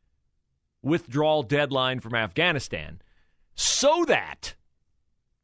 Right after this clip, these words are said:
we can get away from, with American short attention spans, the idea in our heads that, oh, man,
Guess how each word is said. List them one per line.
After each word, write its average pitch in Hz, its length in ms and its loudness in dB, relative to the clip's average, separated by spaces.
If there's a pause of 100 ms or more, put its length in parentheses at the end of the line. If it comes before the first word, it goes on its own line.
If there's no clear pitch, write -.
(300)
we 165 140 0
can 156 240 0
get 185 200 2
away 196 400 0
from, 131 600 -4
with 113 140 -8
American 120 380 -4
short 131 300 -4
attention 113 400 -6
spans, - 400 -10 (520)
the 120 540 -2 (1160)
idea 175 360 2
in 170 80 2
our 156 100 2
heads 156 260 0
that, 139 140 -2
oh, 156 160 2
man, 135 580 -2